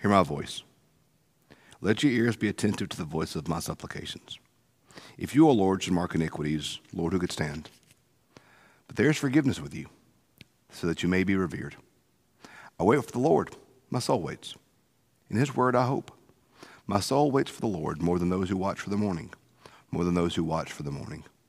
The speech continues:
O Israel, hope in the Lord. For the Lord there is steadfast love.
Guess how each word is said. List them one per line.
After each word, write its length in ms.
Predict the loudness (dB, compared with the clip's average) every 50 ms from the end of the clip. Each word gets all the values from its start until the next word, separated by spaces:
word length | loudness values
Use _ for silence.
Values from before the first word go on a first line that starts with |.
| _ _ _ _ _ _ _ _ -2
O 120 | 0 2
Israel, 380 | 2 2 2 0 0 0 -2 -6 -12 -20 -20 _ _ _ _ _ _
hope 220 | -4 -2 -2 -2 -2
in 60 | -4
the 140 | -6 -4 -4
Lord. 220 | -6 -8 -8 -10 -14 _ _ _ _ -20 -20 -20 -20 -20 -20 -20 -20 -20 _ _
For 140 | -4 -4 -2
the 100 | 2 4
Lord 240 | 4 6 6 4
there 140 | 4 4 2
is 60 | 2
steadfast 460 | 2 2 0 2 4 4 4 4 2 -2
love. 240 | -6 -6 -8 -10